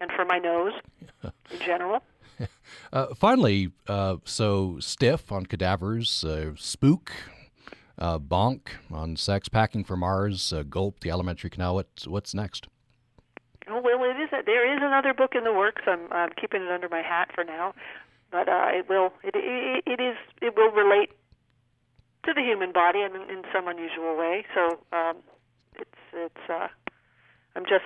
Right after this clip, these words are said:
Speaker 1: getting rolling on. Well, that's not true. I've been about a,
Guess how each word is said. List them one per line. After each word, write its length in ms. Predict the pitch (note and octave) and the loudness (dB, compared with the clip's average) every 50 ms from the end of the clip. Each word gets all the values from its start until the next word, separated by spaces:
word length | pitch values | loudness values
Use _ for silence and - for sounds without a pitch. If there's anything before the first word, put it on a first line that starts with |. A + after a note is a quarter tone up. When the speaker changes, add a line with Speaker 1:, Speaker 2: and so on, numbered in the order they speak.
| - - | 0 -2
Speaker 1:
getting 280 | - F#3 F3+ F3+ F3+ E3+ | 0 2 2 2 0 -2
rolling 420 | E3 F3 F3+ F#3 F#3 G3 G3 G3 | 0 2 4 4 4 2 0 -4
on. 640 | G3 - F#3+ F#3+ F#3+ F#3+ F#3+ F#3+ F#3+ F#3+ F#3+ F#3+ G3 - - _ _ _ _ _ _ _ - | -2 0 2 2 4 4 4 2 2 -2 -10 -14 -16 -18 -20 _ _ _ _ _ _ _ -10
Well, 120 | F4+ E4 | -4 0
that's 180 | C4+ B3 B3+ - - | 0 0 0 0 -2
not 120 | F3+ - | -6 -4
true. 140 | - F3+ E3+ | -2 -2 -2
I've 80 | E3+ | -2
been 120 | E3 E3+ E3+ - _ _ _ _ _ _ _ _ _ _ _ _ _ _ _ _ _ _ _ _ _ _ - - - | -4 -8 -12 -14 _ _ _ _ _ _ _ _ _ _ _ _ _ _ _ _ _ _ _ _ _ _ -20 -18 -14
about 320 | F3 E3+ - F3+ F3 F3 F3+ | -10 -4 0 0 2 2 2
a, 100 | E3 | -2